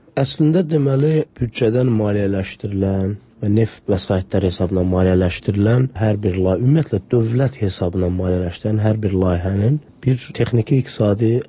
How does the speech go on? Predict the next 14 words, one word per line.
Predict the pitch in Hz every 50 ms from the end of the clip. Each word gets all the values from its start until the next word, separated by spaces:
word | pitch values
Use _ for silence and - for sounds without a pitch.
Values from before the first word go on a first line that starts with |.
| -
əsaslandırılması | 101 - - 101 - - 90 90 90 87 90 90 87 82 82 - - 98
olmalıdır. | 87 71 62 62 65 64 64 69 71 76 82 92 120 - - -
Təbii | 131 123 143 165 165 -
ki, | - - 147 131 - - -
bizə | 120 127 135 127
elə | 123 120 120 120
gələ | 120 113 113 113 110 120
bilər | 113 113 110 107 104
ki, | - - 120 113 113 123 - _
texniki | - - 113 - 110 107 - - 120 113
iqtisadi | 104 - - - 104 104 101 117 113 - - 80
əsaslandırma | - - 107 - - 104 101 98 101 101 107 107 104
sənədi | - - 104 98 95 95 95 107 104 104
yalnız | 104 98 95 95 95 98 98 95 - -